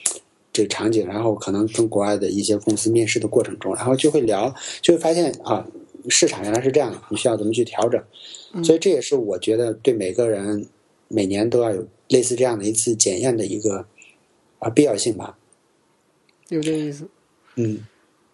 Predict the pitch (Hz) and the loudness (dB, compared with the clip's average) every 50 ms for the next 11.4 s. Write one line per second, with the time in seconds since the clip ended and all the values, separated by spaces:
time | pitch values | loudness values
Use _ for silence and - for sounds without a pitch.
0 | _ _ - - _ _ _ _ _ _ _ _ _ _ _ - - - - 170 | _ _ -20 -20 _ _ _ _ _ _ _ _ _ _ _ -6 0 4 4 4
1 | 175 160 - 165 165 156 147 151 180 - - 139 165 165 156 135 123 120 123 135 | 4 4 2 2 2 2 0 0 -2 -2 0 0 0 0 0 0 0 0 0 -2
2 | - 135 - 147 139 127 110 104 - - 120 120 131 127 123 139 131 123 120 - | -2 0 2 2 2 0 -2 -8 -6 -4 -2 0 0 0 0 0 -2 -2 -2 0
3 | 131 120 113 113 113 - - - - - _ _ _ _ _ - - - - - | 0 0 0 -2 -4 -10 -20 -20 -20 -20 _ _ _ _ _ -10 -8 -8 -8 -8
4 | - 104 113 117 113 123 135 127 - 110 104 107 107 110 110 110 113 110 - _ | -8 -8 -4 0 2 2 2 2 0 -2 -2 -2 0 0 0 -2 -4 -6 -12 _
5 | _ - 101 98 98 - 135 135 135 - 127 113 110 107 113 113 - 135 127 123 | _ -2 -2 -2 -2 -2 0 2 2 2 2 0 0 0 0 0 0 0 0 2
6 | - 156 147 - 151 151 139 110 113 107 104 - - - - - - 113 107 120 | 4 2 2 4 4 2 2 2 -2 -6 -8 -10 -14 -10 -6 -2 -2 0 2 2
7 | 135 151 139 123 127 117 110 120 110 107 98 107 127 127 - 143 120 110 110 120 | 2 2 2 2 -2 -4 -4 -4 -4 -4 -2 -2 -2 0 0 2 2 2 0 2
8 | 117 127 127 139 156 147 113 98 92 - - - 110 - - - _ _ _ _ | 0 0 2 2 2 0 0 -2 -4 -6 -10 -14 -16 -18 -20 -20 _ _ _ _
9 | - - _ - 104 104 - 131 135 131 135 131 - - - 160 151 - 139 127 | -20 -20 _ -8 -2 2 2 2 2 2 -2 -4 0 2 2 2 4 2 2 0
10 | 127 - - 131 131 135 131 131 117 123 135 135 135 135 127 143 139 131 135 - | 0 0 0 0 0 2 2 2 2 2 0 0 0 0 0 0 0 -2 -2 -4
11 | - 104 107 104 - 101 98 - | -2 0 0 0 0 -2 -4 -4